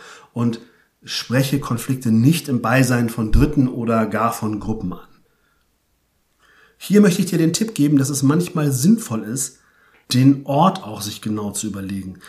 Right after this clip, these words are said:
Ist es tatsächlich sinnvoll, zu Hause auf der Couch mit Schatzi zu streiten? Oder kann es nicht sinnvoll sein, zu sagen, „Mensch, pass auf, wir gehen mal eine Runde um den Block und diskutieren dann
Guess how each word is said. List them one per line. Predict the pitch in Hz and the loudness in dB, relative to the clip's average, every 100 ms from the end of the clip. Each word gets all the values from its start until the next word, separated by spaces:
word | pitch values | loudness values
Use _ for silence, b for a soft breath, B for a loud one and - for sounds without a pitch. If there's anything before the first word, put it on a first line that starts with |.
| B B | B B
Ist | 175 202 208 | -2 0 0
es | 185 - | -6 -2
tatsächlich | 147 135 156 156 135 | -2 0 -2 0 -2
sinnvoll, | 120 170 - 135 127 | 2 2 2 -2 -2
zu | 143 117 | -4 -4
Hause | 131 165 160 | 0 0 0
auf | 131 | -4
der | - 127 | -4 -6
Couch | - 139 175 175 147 | -4 -2 -2 -2 -6
mit | |
Schatzi | - - 139 - 123 | -6 -6 -6 -4 -6
zu | - | -8
streiten? | 127 - 127 131 - 98 92 B B B B | -10 -4 0 0 0 -6 -8 B B B B
Oder | - 123 127 | -6 -2 -2
kann | - 147 | 0 0
es | 170 - | 0 -2
nicht | 135 | -4
sinnvoll | - 170 - 143 | -2 -2 0 -2
sein, | 131 139 | 0 -2
zu | 139 120 | -2 -4
sagen, | 123 120 | -4 -4
„Mensch, | 120 - | -4 -8
pass | - | -12
auf, | - 123 - B B B | -8 -10 -10 B B B
wir | 107 | -10
gehen | 98 123 139 | -2 2 4
mal | 120 117 | 2 -2
eine | 101 104 | -6 -6
Runde | 104 104 135 135 135 135 - - | -4 2 4 4 0 -6 -14 -4
um | 113 | -2
den | 110 101 | 0 -2
Block | 107 156 190 - _ | 0 0 -2 -12 _
und | - 113 | -6 -6
diskutieren | 110 - 107 - 135 135 123 110 | -4 -8 -8 -2 2 4 2 0
dann | 113 113 117 | 0 0 -2